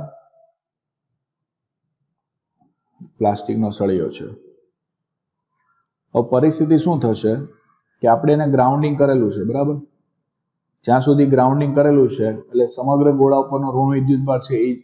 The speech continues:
પૃથ્વી પર જતો રહ્યો. હવે આ ગ્રાઉન્ડિંગને આપણે અહીંથી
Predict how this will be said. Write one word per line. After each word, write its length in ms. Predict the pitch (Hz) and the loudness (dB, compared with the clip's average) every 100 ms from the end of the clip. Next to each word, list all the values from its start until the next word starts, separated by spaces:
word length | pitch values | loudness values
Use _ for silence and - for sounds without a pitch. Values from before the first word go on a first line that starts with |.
| _ _ _ - | _ _ _ -2
પૃથ્વી 300 | 127 139 131 | 0 2 2
પર 100 | 131 | 2
જતો 260 | 120 120 123 | 2 0 0
રહ્યો. 200 | 127 131 - _ _ _ _ _ 107 | 0 -4 -12 _ _ _ _ _ 0
હવે 160 | 135 160 - | 2 2 2
આ 160 | 143 | 2
ગ્રાઉન્ડિંગને 580 | 147 143 143 147 151 147 | 4 2 2 0 0 2
આપણે 280 | 131 135 135 | 2 2 0
અહીંથી 400 | 127 120 131 | 0 -2 0